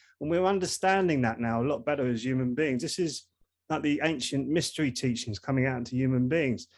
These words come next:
But with that, you, you have to have responsibility and integrity once you start to get this energy. Otherwise, you start to use it for your own personal gain rather than the good of everybody.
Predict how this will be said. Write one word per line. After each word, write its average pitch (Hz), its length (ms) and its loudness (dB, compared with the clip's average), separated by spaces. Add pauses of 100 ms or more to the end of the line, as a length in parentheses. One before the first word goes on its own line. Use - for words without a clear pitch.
(520)
But 165 100 -2
with 220 240 2
that, 190 220 2
you, 180 180 -2
you 170 160 0
have 185 180 0
to 165 80 -2
have 170 160 2
responsibility 151 1080 -2
and 127 180 -2
integrity 127 600 -4
once 131 280 -4
you 117 60 -10
start 135 320 -2
to 131 100 -10
get 135 180 -4
this 135 180 -6
energy. 139 300 -2
Otherwise, 131 360 -2
you 131 60 -6
start 127 360 -6
to 139 200 -2 (380)
use 156 320 2
it 143 140 -2
for 147 120 -4
your 135 180 2
own 135 180 2
personal 131 400 0
gain 131 340 2
rather 131 300 4
than 131 160 2
the 127 80 0
good 127 160 -4
of 131 100 -4
everybody. 110 440 -4